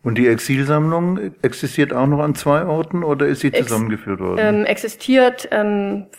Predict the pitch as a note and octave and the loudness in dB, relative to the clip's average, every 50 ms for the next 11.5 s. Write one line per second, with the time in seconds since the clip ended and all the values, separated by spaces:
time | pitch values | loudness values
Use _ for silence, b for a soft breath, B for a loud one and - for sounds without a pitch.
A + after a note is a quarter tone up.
0 | - - F#3+ F3+ - - F#3+ F#3+ F#3+ F#3 F#3 F3+ - - - G#3+ B3 C4 B3+ B3 | -6 -6 -6 -4 -4 -2 -2 0 0 -2 -2 -4 -2 0 0 2 2 0 0 -2
1 | A#3+ A3 A#3 G#3+ - C4 B3 G#2 F#3+ - - - G3+ F#3+ - - - G#3 A#3 A#3+ | -2 -2 0 2 2 2 2 2 -2 -4 -2 -2 0 0 0 0 0 0 0 0
2 | A#3+ - A#3 G#3+ A3+ A3 - - F#3+ G3 F#3+ F#3+ - F#3+ F#3 F#3 F#3 F3+ F#3 G3 | -2 -2 -4 -4 -4 -4 -4 -2 -2 0 0 0 -2 -2 -2 -2 -2 -2 -2 -4
3 | F#3+ F#3+ F#3+ F#3+ F#3 - G#3+ G3+ - F#3+ F3+ - F#3 F3+ F3+ F#3 F3+ F#3+ F3 - | -6 -6 -6 -8 -4 -4 -6 -4 -4 -6 -6 -4 -2 0 0 -2 -2 -4 -8 -8
4 | - F#3 F3+ F3+ E3+ F3 F3+ F3 F3 - - - A2+ A2+ G#2+ G2+ F#2+ F#2+ F#2 - | -10 -8 -6 -4 -4 -2 -4 -4 -6 -6 -4 0 0 2 0 0 -2 -4 -8 -10
5 | - G#3+ F#3+ G3 A3 A#3+ - _ _ _ _ _ G#2+ A2 A2 G#2+ - - A#2 A2 | -8 -6 -6 -6 -6 -8 -12 _ _ _ _ _ -4 -2 -2 -2 -2 0 2 4
6 | A2 G#2+ G#2+ G#2+ G#2+ G#2+ B2 B2+ - - B2 A2+ - - G2 F#2 G#2 G#2+ A#2 - | 6 6 6 4 2 0 -2 -4 -4 -4 -4 -4 -4 -6 -10 -6 -4 -4 -4 -4
7 | - - - A#2 A2 G#2+ A2 A2 A2 G#2+ G#2+ - - - A#2 G#2 G#2 A#2+ A#2+ A#2 | -6 0 2 2 4 4 2 2 0 -2 -4 -10 -16 -14 -6 0 2 2 2 4
8 | - B2+ F2+ E2 A2 A#2 A#2+ A2 A2 A2 G#2+ E2+ F2+ A2 A#2 A#2 C3 A#2+ B2 - | 2 2 4 4 4 6 6 4 4 4 2 2 0 0 -2 -2 -2 -2 0 0
9 | A#2+ A2+ A#2 A2+ A2+ A#2 B2 C3+ C#3+ C#3 - - D3+ B2 A#2 A#2+ C3 C3 C3+ C3+ | 0 2 2 2 2 2 0 0 -2 -2 -4 -6 -4 -4 -4 -4 -6 -6 -6 -8
10 | C#3+ - - G#3 F#3+ E3+ F3 - - - F#2+ F#2+ F3+ G#3 G3+ G3 G3+ G#3+ G#3+ G#2+ | -8 -4 -2 0 0 0 -2 -6 -6 -6 -6 -4 -4 -4 -2 -2 -4 -4 -6 -6
11 | G#2 G#2+ G#2+ G#2 G#2 G#2 G#2 A2+ A#2+ C3 | -4 -2 -2 -2 -2 -2 -4 -6 -8 -12